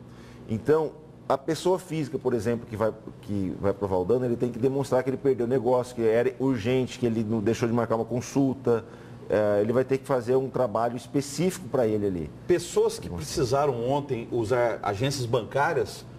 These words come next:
Speaker 2: também estavam, os bancos estavam sem sistema e aí não foram atendidas. Nesse caso, a pessoa, e a pessoa, vamos supor, deixou de fazer um negócio, deixou de pagar um, uma conta, o que que ela, ela reclama contra quem? Contra o banco ou contra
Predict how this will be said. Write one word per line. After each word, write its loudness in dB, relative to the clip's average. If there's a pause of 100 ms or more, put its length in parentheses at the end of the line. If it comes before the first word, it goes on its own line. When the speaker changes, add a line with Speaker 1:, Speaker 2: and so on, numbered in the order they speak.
Speaker 2:
também 2
estavam, 0
os -2
bancos 0
estavam -2
sem -2
sistema -2
e 2
aí 4
não -2
foram 2
atendidas. -4 (280)
Nesse 2
caso, 2
a -2
pessoa, 0
e 4
a 0
pessoa, 0
vamos -2
supor, 2
deixou 0
de -4
fazer 0
um -2
negócio, 2 (200)
deixou 2
de -6
pagar -2
um, -4
uma 0
conta, 0 (260)
o -6
que -6
que -2
ela, 4
ela 2
reclama 0
contra 0
quem? -4
Contra 0
o 0
banco 0
ou 2
contra 2